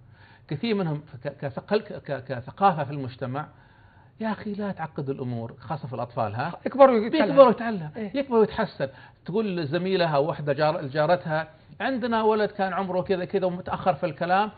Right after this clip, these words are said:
Speaker 1: وبعدها ما شاء الله تحسن." تحصل حالات زي كذا، لكن في حالات عنده نقص سمع تأثر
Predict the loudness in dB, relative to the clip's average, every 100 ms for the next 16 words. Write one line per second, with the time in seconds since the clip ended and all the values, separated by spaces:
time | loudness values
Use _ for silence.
0 | -6 -2 0 2 2 2 0 -4 -2 0
1 | -2 -8 -14 -12 -16 -16 -10 -10 -8 -8
2 | -2 -2 -2 -10 -8 -10 -12 -20 -12 -10
3 | -10 -6 -6 -4 -4 -2 -4 -6 -8 -6
4 | -6 -8 -8 -8 -8 -12 -20 -20 -18 -6
5 | -2 -2 -2 -6